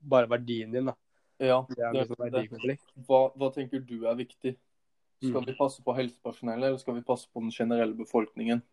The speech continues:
Speaker 1: Mm. Eller skal vi passe på deg selv?
Speaker 2: Mm. Og
Speaker 1: Hva
Speaker 2: det også
Speaker 1: ser du mest, liksom, bare?
Speaker 2: Ja. Og det også igjen skaper jo da en slags rollekonflikt. Skal du være ansvarlig som helsefagsarbeider og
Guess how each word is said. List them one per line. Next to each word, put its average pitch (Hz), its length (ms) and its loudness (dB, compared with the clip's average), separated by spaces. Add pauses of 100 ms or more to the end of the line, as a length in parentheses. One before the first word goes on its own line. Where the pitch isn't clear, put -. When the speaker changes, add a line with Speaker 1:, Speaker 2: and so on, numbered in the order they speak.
Speaker 1:
Mm. 127 220 -4
Eller 120 100 -4
skal 180 140 0
vi 165 60 2
passe 151 120 0
på 143 80 6
deg 139 80 4
selv? 113 360 0 (460)
Speaker 2:
Mm. 135 280 2 (680)
Og 139 80 10
Speaker 1:
Hva 131 80 6
Speaker 2:
det 135 100 12
også 131 240 8
Speaker 1:
ser 123 180 0
du 131 120 4
mest, 156 320 -4
liksom, 151 300 -8
bare? 117 240 -8 (120)
Speaker 2:
Ja. 135 180 4 (500)
Og 139 120 0
det 135 120 8
også 127 200 0
igjen 147 160 -2
skaper 151 340 2
jo 127 60 2
da 120 100 4
en 113 80 -4
slags - 240 -8
rollekonflikt. 131 840 0 (160)
Skal 123 260 -4
du 127 80 -4
være 120 380 4
ansvarlig 117 640 -4
som 120 140 -4
helsefagsarbeider 117 760 0
og 117 240 4